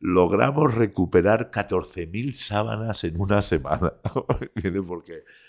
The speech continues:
los presos, pues, solo por joder, vamos guardando, pero no damos, ¿me entiendes?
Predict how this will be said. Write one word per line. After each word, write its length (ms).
los 280
presos, 440
pues, 180
solo 400
por 400
joder, 600
vamos 260
guardando, 680
pero 200
no 160
damos, 460
¿me 160
entiendes? 300